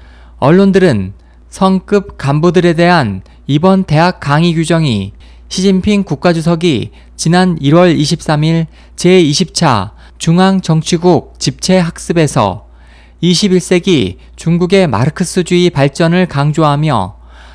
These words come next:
앞으로 사회에 대한 이상, 신념교육, 사상, 도덕 건설,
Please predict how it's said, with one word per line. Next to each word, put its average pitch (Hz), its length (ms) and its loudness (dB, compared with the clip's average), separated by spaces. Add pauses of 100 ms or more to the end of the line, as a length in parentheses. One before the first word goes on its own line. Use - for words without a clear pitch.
(100)
앞으로 143 540 0
사회에 185 480 0
대한 185 400 2
이상, 135 500 -2
신념교육, 170 880 -2 (220)
사상, 175 600 -2 (100)
도덕 175 360 0
건설, 156 560 -2